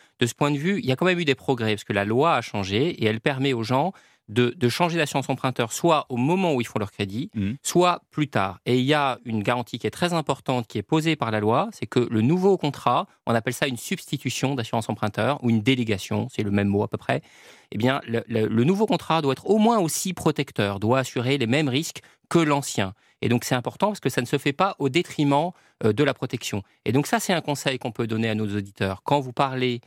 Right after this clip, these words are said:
Speaker 1: avec votre banque, quand vous parlez avec un courtier de votre projet de crédit imo, évidemment, vous devez regarder le taux, mais vous ne devez pas regarder que le taux. Vous devez aussi parler d'assurance emprunteur. Alors, quand on est jeune, on a plus intérêt à changer d'assurance emprunteur que quand on est un peu plus âgé. Mais même quand on est plus âgé,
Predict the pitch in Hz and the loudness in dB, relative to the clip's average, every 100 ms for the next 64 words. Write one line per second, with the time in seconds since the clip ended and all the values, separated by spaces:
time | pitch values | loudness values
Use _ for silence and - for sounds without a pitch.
0 | _ _ _ - 113 110 120 - 120 120 | _ _ _ 0 0 2 0 0 0 0
1 | 113 - 123 120 117 113 110 110 107 - | 0 -2 -2 -2 -2 -2 -4 -4 -8 -2
2 | 113 104 - 117 131 131 - 120 123 - | 0 0 0 0 0 0 -2 0 -2 -4
3 | 104 107 117 147 160 185 196 202 175 143 | -2 2 2 2 0 2 2 0 -2 -2
4 | 143 123 120 113 - 127 190 _ - - | -2 -2 -4 -6 -2 0 -2 _ -20 -20
5 | _ 110 107 117 107 120 190 165 165 185 | _ -2 0 2 2 2 0 0 -2 -2
6 | - 226 170 - 107 101 120 180 214 147 | 2 4 2 2 -2 0 2 4 2 -2
7 | - 143 120 113 123 107 113 110 117 - | -4 -2 -2 -2 -2 -2 -4 -2 -2 -2
8 | 110 101 95 - - _ - 110 180 185 | -2 -4 -4 -10 -20 _ -4 0 0 0
9 | 180 160 143 143 131 117 107 104 - 220 | -2 -2 0 -2 -2 -2 -2 -2 0 0
10 | 170 151 131 120 113 120 117 117 113 - | 0 -2 -2 -2 -2 -4 0 0 0 0
11 | 107 107 110 110 101 123 196 - 120 117 | -2 -2 -4 -4 -2 -2 -2 -4 -2 -2
12 | 117 113 113 131 131 113 110 180 - - | 0 0 0 0 0 0 0 -2 -4 -20
13 | _ 131 131 196 240 202 151 151 135 131 | _ 0 2 2 2 0 0 -2 -2 -2
14 | 113 107 107 196 | 0 0 -2 -4